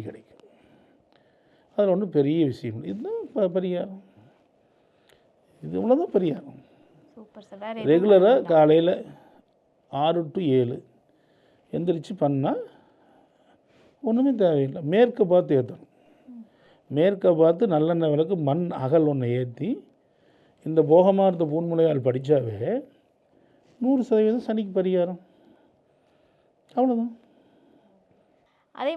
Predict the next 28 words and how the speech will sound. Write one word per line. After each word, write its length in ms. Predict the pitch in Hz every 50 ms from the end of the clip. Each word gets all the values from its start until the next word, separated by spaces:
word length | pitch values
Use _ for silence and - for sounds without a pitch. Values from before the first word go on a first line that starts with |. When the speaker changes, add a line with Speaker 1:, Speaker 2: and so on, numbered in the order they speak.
| 302
Speaker 2:
மாதிரி 200 | 285 277 277 277 302 285
இந்த 120 | 262 240 233 262
சனிப்பெயர்ச்சி 560 | 262 311 359 - 339 339 302 254 - - 254 240
அப்போ 160 | 240 247 247 247 240 226
நிறைய 160 | 208 220 214 208
பேர் 140 | 240 240 220 214
மாலை 260 | 214 226 262 285 302 277
போட்டுட்டு 300 | - 233 226 226 220 226 214 196
ஐயப்பன் 360 | 220 269 285 277 - 254 254 247 -
கோயில் 240 | 220 214 214 208 208
அவங்களுக்குலாம் 440 | 196 190 185 190 185 - 202 202 190 202
போவாங்கல்ல, 420 | 202 196 190 190 185 185 180 190 185 208
அதுலயும் 360 | 247 247 302 339 339 320 285 247
வந்து 180 | 233 220 240 240 226 214 202 196 190 _ _ -
Speaker 1:
ஆமா, 140 | 269 233 170 131 131 160
ஐயப்பன் 320 | 185 226 226 233 233 214
கோயில் 260 | 202 196 226 247 220 202
ஒரு 80 | 180 - -
சிறந்த 280 | 196 202 220 220 220 208 147 -
பரிகாரம். 420 | 143 131 135 131 123 - - - _ _ _ _ _ - - - - _ _ _ -
ஏன்னா 120 | 175 180 196 190
அவங்க 140 | 180 170 147 -
கருப்பு 240 | 170 185 180 175 151
ட்ரெஸ் 240 | 147 151 151 - -
போட்டு 200 | 160 147 143 139 131 120
போறாங்க, 300 | 120 120 120 113 110 117 151 175 156
மாலை 200 | 139 139 143 135 123 123
போட்டு 200 | 120 117 117